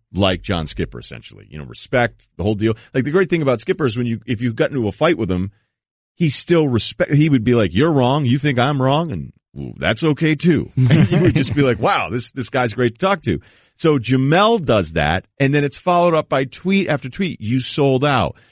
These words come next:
How could you do that? Oh, that shows the power structure, and that's how it all," and you just go, "Whatever happened to just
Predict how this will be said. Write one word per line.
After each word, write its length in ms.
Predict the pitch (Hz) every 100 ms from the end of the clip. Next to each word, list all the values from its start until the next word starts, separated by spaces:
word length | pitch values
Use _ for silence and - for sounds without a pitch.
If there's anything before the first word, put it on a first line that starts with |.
| _
How 300 | - 151 143
could 180 | 123 135
you 100 | 131
do 220 | 123 160 135
that? 220 | 98 76
Oh, 200 | 135 117
that 240 | 113 131
shows 320 | - 151 135 120
the 80 |
power 340 | 110 139 139 139
structure, 540 | - 123 90 - 87
and 100 | 78
that's 220 | 117 131
how 160 | 143 131
it 20 |
all," 140 | 131 127
and 140 | 143
you 100 | 143
just 200 | 147 156
go, 240 | 190 156 127 _ _ _
"Whatever 400 | 147 214 285 220
happened 380 | 143 175 185 160
to 60 | 110
just 280 | 139 113